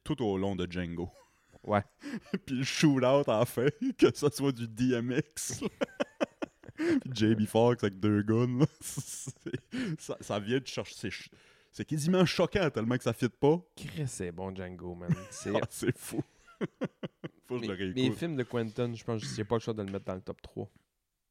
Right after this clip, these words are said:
Speaker 2: Puis
Speaker 1: Ah,
Speaker 2: j'en,
Speaker 1: ouais, hein ?
Speaker 2: j'en ai aimé, là, des films de Quentin, mais j'ai pas le choix.
Speaker 1: C'est quoi ton top trois, Quentin ? Je sais qu'on, <laughs> quand on parle des pires, on veut tout le temps parler de nos préférés après.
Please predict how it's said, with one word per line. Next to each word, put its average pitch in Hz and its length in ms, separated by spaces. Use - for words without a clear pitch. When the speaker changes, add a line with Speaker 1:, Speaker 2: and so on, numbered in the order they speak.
Speaker 2:
Puis 107 140
Speaker 1:
Ah, 135 180
Speaker 2:
j'en, 127 180
Speaker 1:
ouais, 156 220
hein ? 156 300
Speaker 2:
j'en 95 340
ai 98 120
aimé, 101 240
là, 90 140
des 90 160
films 95 160
de 95 40
Quentin, 95 340
mais 85 360
j'ai - 100
pas - 120
le 80 40
choix. - 140
Speaker 1:
C'est - 140
quoi 151 120
ton 95 160
top - 180
trois, 90 300
Quentin ? 82 360
Je - 60
sais 117 60
qu'on, - 160
<laughs> - 400
quand 147 140
on 156 40
parle 151 260
des 113 140
pires, 120 300
on 107 60
veut 101 100
tout 117 100
le 104 60
temps 113 140
parler 101 300
de 104 60
nos 98 120
préférés 92 460
après. 90 460